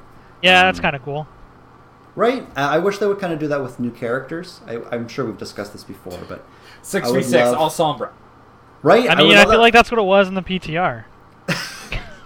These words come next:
Speaker 2: That was what it was in, in, uh,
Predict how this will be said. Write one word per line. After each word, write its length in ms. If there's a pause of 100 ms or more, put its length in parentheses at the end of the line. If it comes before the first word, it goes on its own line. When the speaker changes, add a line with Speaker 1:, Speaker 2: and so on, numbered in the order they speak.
(600)
Speaker 2:
That 240
was 160
what 160
it 80
was 200
in, 220
in, 260
uh, 480